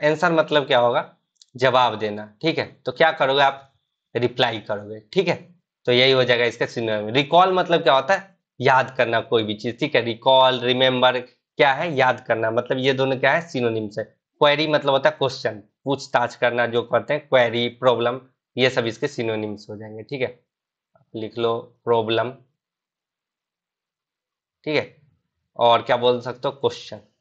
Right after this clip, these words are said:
जब प्रॉब्लम में होगा आपसे क्वेश्चन किया जाएगा, सवाल किया जाएगा, क्वेरी पूछते हैं ना, तो क्वेश्चन हो जाएगा, ठीक है। रिकॉल, रिमेंबर, ठीक है। आप इसको बोल सकते हो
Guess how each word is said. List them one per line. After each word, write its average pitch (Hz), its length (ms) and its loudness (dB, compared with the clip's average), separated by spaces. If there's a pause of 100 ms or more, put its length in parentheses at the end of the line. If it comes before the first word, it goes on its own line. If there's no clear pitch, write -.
(1200)
जब 113 160 -6
प्रॉब्लम 117 340 0
में 117 100 -2
होगा 117 180 0
आपसे 131 220 -8
क्वेश्चन 110 360 -8
किया 110 200 -6
जाएगा, 110 280 -8 (200)
सवाल 110 380 0
किया 110 240 -4
जाएगा, 110 260 -6
क्वेरी 110 340 -4
पूछते 113 460 -8
हैं 123 60 -2
ना, 160 120 -4 (440)
तो 110 160 -6 (280)
क्वेश्चन 110 320 -10
हो 113 120 -20
जाएगा, 107 180 -16
ठीक 151 240 -6
है। - 220 -4 (340)
रिकॉल, 127 540 2
रिमेंबर, 127 680 2 (380)
ठीक 147 140 0
है। 113 260 -4 (240)
आप 117 360 4
इसको 127 260 -4
बोल 123 220 2
सकते 131 320 -2
हो 123 440 4